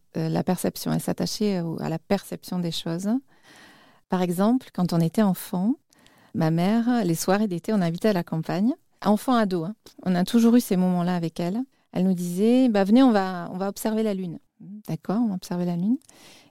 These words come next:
Et là, on s'allongeait sur le goudron chaud. Bon, on habitait à la campagne, on risquait rien. <laughs> Et, euh, elle nous disait, « Bah, déjà, euh, regardez, euh, ce goudron-là, euh, touchez-le, il est chaud, c'est agréable dans le dos, et cetera. » Ça, c'est des,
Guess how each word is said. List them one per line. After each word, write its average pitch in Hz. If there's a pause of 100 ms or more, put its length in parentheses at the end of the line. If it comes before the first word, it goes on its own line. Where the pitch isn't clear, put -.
Et 180
là, 226
on 190
s'allongeait 190
sur 196
le 170
goudron 185
chaud. 233
Bon, 175
on -
habitait 160
à -
la 156
campagne, 175
on -
risquait -
rien. 202 (240)
<laughs> 180 (720)
Et, 254 (180)
euh, 175
elle 170
nous 180
disait, « 180
Bah, 208
déjà, 220
euh, -
regardez, 185
euh, 220
ce -
goudron-là, 214
euh, 170
touchez-le, 208
il 196
est 180
chaud, 196
c'est 220
agréable 180
dans 190
le 170
dos, 190
et 196
cetera. » 185 (640)
Ça, -
c'est 202
des, 151